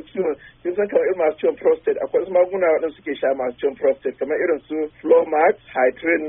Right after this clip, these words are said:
Kod-, Kadura da sauransu. Su ma bai kamata su sha Viagra ba. Kuma kin san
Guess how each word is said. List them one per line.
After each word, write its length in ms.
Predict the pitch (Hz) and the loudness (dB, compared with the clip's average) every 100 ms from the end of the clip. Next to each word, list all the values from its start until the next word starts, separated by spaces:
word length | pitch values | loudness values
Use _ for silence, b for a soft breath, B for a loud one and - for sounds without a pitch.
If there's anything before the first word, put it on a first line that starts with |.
| 147 | -2
Kod-, 220 | 131 123 | -4 -2
Kadura 400 | 147 131 156 160 | -4 0 2 2
da 80 | 127 | 2
sauransu. 480 | 135 147 151 147 120 B B | 0 2 2 -2 -14 B B
Su 100 | - | -2
ma 140 | 175 185 | 4 4
bai 120 | 165 | 2
kamata 240 | 151 156 151 | 4 4 4
su 60 | |
sha 160 | - 139 | 2 2
Viagra 400 | 131 131 127 127 | 2 2 0 -6
ba. 100 | 113 113 | -8 -6
Kuma 160 | 156 | -6
kin 160 | 160 180 | -2 -2
san 160 | 139 | -2